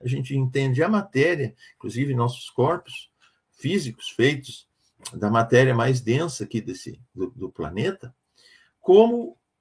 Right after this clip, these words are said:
campos eletromagnéticos. Quando a gente começa a entender a intimidade da matéria, a gente vai ver que o átomo só existe porque existe interação eletromagnética entre as suas partículas, entre campos,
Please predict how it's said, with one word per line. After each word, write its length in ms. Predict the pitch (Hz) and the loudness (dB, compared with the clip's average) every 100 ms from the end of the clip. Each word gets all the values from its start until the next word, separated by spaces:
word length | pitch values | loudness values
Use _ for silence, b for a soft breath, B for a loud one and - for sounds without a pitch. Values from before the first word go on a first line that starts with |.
| - | 2
campos 480 | 214 214 214 233 214 | 6 6 6 -2 0
eletromagnéticos. 1400 | 214 160 175 196 202 208 208 226 233 214 - - - - | 2 2 0 -2 -2 0 0 -2 -4 -4 -10 -20 -20 -14
Quando 120 | 160 | -4
a 60 | 175 | -2
gente 200 | 208 220 | -2 -2
começa 440 | 208 196 226 220 | 0 2 0 0
a 40 | 208 | -2
entender 520 | 202 170 151 147 135 | 0 -2 0 2 2
a 60 | 123 | 2
intimidade 720 | 127 139 123 127 202 240 202 | 0 -2 -2 0 0 0 -4
da 140 | 156 | -4
matéria, 720 | 135 - 135 185 220 - - _ B B B B B | -4 -4 0 0 0 -2 -8 _ B B B B B
a 40 | 151 | -4
gente 220 | 220 226 | -4 0
vai 160 | 202 | 2
ver 160 | 185 208 | 4 2
que 120 | 208 | 2
o 200 | 196 175 | 0 4
átomo 420 | 202 254 - 175 | 4 2 -2 -6
só 240 | 131 - 123 | -4 0 0
existe 760 | 95 101 170 226 214 - 90 _ _ - | 0 -4 -4 -4 -8 -14 -20 _ _ -6
porque 240 | 190 - | -6 -2
existe 440 | 214 180 214 - 214 | -2 -2 -4 -4 -2
interação 600 | 208 208 202 - 208 208 | 2 4 2 0 2 2
eletromagnética 1080 | 180 196 196 175 156 131 123 170 196 - | 2 -2 -4 -6 -2 -2 0 -2 -6 -8
entre 180 | 196 202 | -6 -4
as 80 | 196 | -4
suas 220 | - 202 | -2 -4
partículas, 920 | - 208 202 233 277 - 127 - - _ _ _ _ _ - B B B | -2 -4 -4 -6 -6 -8 -12 -14 -20 _ _ _ _ _ -20 B B B
entre 300 | 127 135 147 | -2 -2 -2
campos, 800 | 139 - 247 220 - - - - | 0 4 4 2 -8 -16 -18 -20